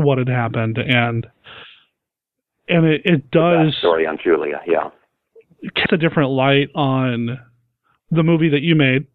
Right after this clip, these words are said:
Speaker 1: as a kid and, and the movie that you re-edited then as an adult, uh,
Speaker 2: Yeah.
Speaker 1: afterwards. And it's,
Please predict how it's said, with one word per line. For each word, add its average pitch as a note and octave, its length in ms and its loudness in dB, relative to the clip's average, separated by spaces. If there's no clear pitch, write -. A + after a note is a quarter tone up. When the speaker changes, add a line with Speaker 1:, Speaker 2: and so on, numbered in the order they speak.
Speaker 1:
as C#3 100 -2
a C#3+ 40 -2
kid C#3+ 280 0
and, C3+ 340 -2
and D3 140 2
the C#3 40 2
movie C#3 200 2
that B2+ 100 -2
you C#3+ 140 0
re-edited C3+ 460 0
then B2 140 0
as B2 120 -2
an B2+ 100 0
adult, B2 520 0
uh, D#3 80 0
Speaker 2:
Yeah. B2 100 0
Speaker 1:
afterwards. A#2+ 600 -2
And D3 100 4
it's, D3 120 4